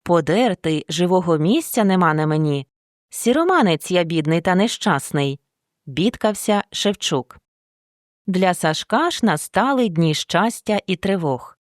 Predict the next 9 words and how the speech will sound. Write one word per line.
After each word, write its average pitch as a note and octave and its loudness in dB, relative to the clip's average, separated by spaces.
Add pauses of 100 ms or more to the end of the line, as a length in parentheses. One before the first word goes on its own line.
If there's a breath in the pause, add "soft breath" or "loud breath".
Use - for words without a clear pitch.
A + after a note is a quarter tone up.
(220)
Сіроманець C4+ 2
проводжав G3 0
його F3+ 2
лісом G3+ 0
до C#3+ -2
школи, A3 0 (300)
зустрічав D#3+ 0
на F3+ 2
узліссі. F3 -2